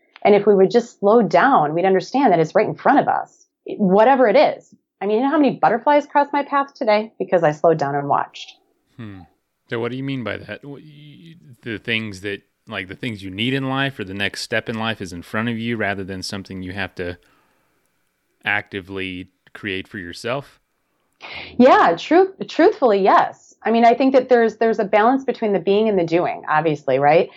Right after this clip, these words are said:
Speaker 1: Like, we have to do stuff in order to get at, to take action. And on the same side of it, sometimes we're always taking action that we're not slowing enough to actually be present with the action that's happening around us.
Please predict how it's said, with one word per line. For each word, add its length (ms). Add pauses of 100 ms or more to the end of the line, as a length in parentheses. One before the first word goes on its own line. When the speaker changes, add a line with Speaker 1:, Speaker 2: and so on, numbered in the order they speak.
(180)
Speaker 1:
Like, 240
we 140
have 340
to 80
do 280
stuff 400 (100)
in 120
order 320
to 520 (280)
get 220
at, 180
to 120
take 220
action. 580 (320)
And 120
on 140
the 60
same 340
side 240
of 140
it, 160
sometimes 560
we're 180
always 420
taking 280
action 380
that 120
we're 80
not 180
slowing 380
enough 220
to 100
actually 260
be 220
present 600 (420)
with 220
the 100
action 320
that's 160
happening 340
around 340
us. 200